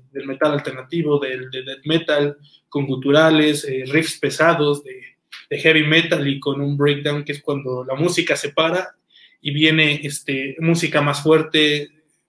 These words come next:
este, batería, doble bombo, con guturales. Entonces, eh, es, es raro porque abre, abre con una canción, Do You Dream for Armageddon, una pista con tambores que suenan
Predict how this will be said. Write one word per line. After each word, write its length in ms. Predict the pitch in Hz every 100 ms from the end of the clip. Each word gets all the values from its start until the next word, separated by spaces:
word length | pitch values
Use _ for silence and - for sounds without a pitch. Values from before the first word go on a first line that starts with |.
| _ _ -
este, 240 | 147 -
batería, 580 | 143 139 147 165 165 147
doble 420 | 147 151 151 135 135
bombo, 640 | 156 170 165 156 156 156
con 180 | 147 143
guturales. 800 | 135 - 139 151 151 151 - - - - - _
Entonces, 440 | - 160 175 165 -
eh, 400 | 147 143 143 143
es, 580 | 156 151 - - - -
es 120 | 160
raro 260 | 156 156 170
porque 260 | 180 - 156
abre, 260 | 151 151 151
abre 240 | 160 170
con 200 | 170 156
una 200 | 156 160
canción, 440 | 147 139 156 165 165
Do 80 |
You 180 | 143 151
Dream 280 | 151 160 170
for 180 | 175 151
Armageddon, 640 | 139 139 139 156 185 190 175
una 240 | 175 170
pista 400 | 170 170 185 170
con 300 | - 143 139
tambores 640 | 139 139 143 185 180 170 -
que 140 | 143
suenan 480 | - 160 165 147